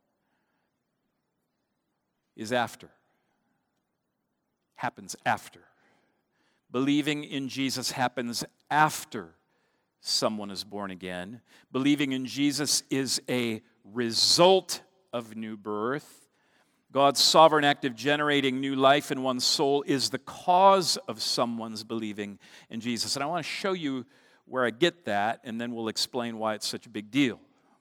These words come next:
According to Romans chapter eight, verse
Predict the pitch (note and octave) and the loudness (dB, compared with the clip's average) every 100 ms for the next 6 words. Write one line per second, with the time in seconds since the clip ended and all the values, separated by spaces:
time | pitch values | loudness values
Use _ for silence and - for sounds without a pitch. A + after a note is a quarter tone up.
0 | _ _ _ _ _ _ _ E3 E3+ G3+ | _ _ _ _ _ _ _ 0 2 4
1 | F#3+ F#3+ G3+ G#3 - G3 F#3 G#3 - D#3 | 4 4 2 -2 4 4 6 -2 2 0
2 | E3 C#3 D3 - | 0 -4 -6 -6